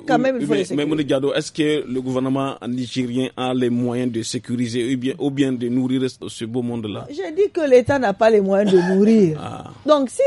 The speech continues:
Speaker 1: l'État n'a pas les moyens de nourrir, quand même, c'est un devoir pour l'État de sécuriser ces populations pour que ces populations puissent aller au moins se cultiver, pour trouver de quoi manger, puisque c'est la saison des pluies. Dans peu de temps, c'est la saison des pluies. Et on ne peut pas dire aujourd'hui que,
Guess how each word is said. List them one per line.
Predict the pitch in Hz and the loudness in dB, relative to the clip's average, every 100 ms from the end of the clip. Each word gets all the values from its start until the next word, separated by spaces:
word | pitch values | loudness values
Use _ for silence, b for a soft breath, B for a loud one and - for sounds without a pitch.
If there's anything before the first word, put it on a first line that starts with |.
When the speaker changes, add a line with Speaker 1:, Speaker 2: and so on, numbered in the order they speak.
| 403 | 4
Speaker 1:
l'État | 302 320 | 4 4
n'a | 277 | 4
pas | 240 269 | 2 4
les | 262 | 4
moyens | 226 233 226 | 4 0 2
de | 196 | 0
nourrir, | 190 196 247 208 - | 2 0 -2 -6 -8
quand | 196 | -8
même, | 190 247 269 185 - b b - | -4 -2 -2 -4 -14 b b -14
c'est | - 262 | 2 2
un | 269 320 | 4 4
devoir | 302 226 240 240 294 285 | 4 10 10 10 6 6
pour | 233 | 4
l'État | 214 214 269 | 4 6 4
de | 247 | 2
sécuriser | 190 190 180 226 220 269 | 2 -2 -4 -6 -4 -4
ces | 277 208 | -4 -6
populations | 208 214 208 196 277 | -6 -6 -6 -2 -4
pour | 269 285 | -4 -4
que | 269 262 - B B | 2 2 2 B B
ces | 269 | 0
populations | 254 269 277 277 311 | 2 2 2 2 -2
puissent | 285 302 - | 0 -2 0
aller | 233 254 285 | 4 6 8
au | 254 | 6
moins | 262 | 2
se | 262 | 0
cultiver, | 226 208 262 554 - _ | -2 2 4 2 -2 _
pour | - 339 | 2 2
trouver | - 277 294 | 6 6 8
de | 285 | 8
quoi | 233 277 | 6 4
manger, | 247 262 523 - _ | 0 0 -2 -4 _
puisque | - 311 392 | -4 0 0
c'est | 311 | 4
la | 240 | 4
saison | 240 262 285 | 4 0 -2
des | 269 | -2
pluies. | 226 262 226 _ _ | -4 -8 -12 _ _
Dans | - 254 | -4 -4
peu | 254 349 | -2 -6
de | 320 | -6
temps, | 277 311 | -4 -2
c'est | 254 | -2
la | 220 | -2
saison | 175 208 | -4 -4
des | 208 160 | -4 -6
pluies. | 165 165 b b b - | -10 -16 b b b -4
Et | - | 0
on | 392 | 0
ne | 359 | -2
peut | 370 | -2
pas | 427 392 | -2 -2
dire | 370 | 0
aujourd'hui | 302 320 269 311 | 2 2 0 -2
que, | 320 | 0